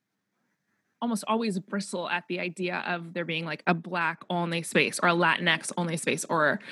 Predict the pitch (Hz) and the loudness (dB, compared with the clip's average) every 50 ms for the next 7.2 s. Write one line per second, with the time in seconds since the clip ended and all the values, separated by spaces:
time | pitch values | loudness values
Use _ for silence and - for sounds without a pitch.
0 | - - - - - 214 208 196 190 196 196 180 180 190 175 175 170 - - - | -10 -8 -2 4 6 8 10 10 10 10 8 8 8 6 6 6 4 4 6 6
1 | 180 175 160 175 - - 175 156 113 160 - 185 180 180 180 185 180 175 170 - | 6 6 6 6 4 4 4 4 2 0 -2 0 2 4 4 6 6 4 2 0
2 | - - - - - 190 190 220 196 196 196 196 196 185 151 190 190 - - 190 | -4 -18 -18 -8 0 4 6 8 8 10 10 8 8 8 8 6 6 6 6 6
3 | 175 175 180 185 185 180 180 175 175 165 170 165 160 - - - - 180 175 175 | 6 8 8 8 8 8 8 6 6 6 6 6 6 4 2 0 2 2 2 2
4 | 170 170 170 135 175 160 - 175 165 165 - - 196 180 175 170 170 165 - - | 2 0 -2 -4 -4 -2 0 0 0 -2 -4 -4 -4 -4 -4 -4 -4 -4 -4 -4
5 | 180 180 165 156 143 - - 165 156 - - - 208 196 190 180 - - - 165 | 0 2 2 2 2 0 -2 -4 -4 -4 -2 2 2 2 4 2 -2 -4 -2 -4
6 | 165 - - 170 131 127 160 - - - 160 - 170 160 160 151 151 - - 156 | -4 -2 -4 -2 -2 -4 -4 -6 -8 -10 -6 -4 -4 -2 -2 -2 -2 -2 -2 0
7 | 156 156 - | 0 -2 -2